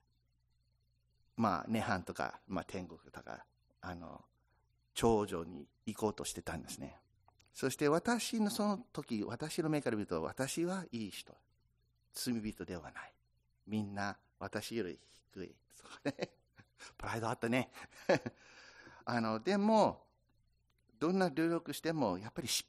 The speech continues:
敗するんですね。嘘をつくとか、まあ、プライドがもうあったし、いろいろあったんですね。無理と分かりました。ですね。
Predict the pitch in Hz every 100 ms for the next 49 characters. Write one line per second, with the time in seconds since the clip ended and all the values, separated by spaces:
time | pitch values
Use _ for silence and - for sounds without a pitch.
0 | - 196 - 208 220 175 98 - 101 107
1 | - _ _ 113 - 104 - - - -
2 | 90 - - - - _ _ _ - 107
3 | - 113 101 90 85 85 82 - 85 -
4 | 82 _ 101 98 101 101 78 90 - 80
5 | 80 - 87 82 - _ _ _ _ _
6 | _ _ _ _ - - - - - -
7 | _ - 113 147 170 123 - _ _ _
8 | - 90 90 95 92 85 - - - -
9 | _ _ _ _ - 85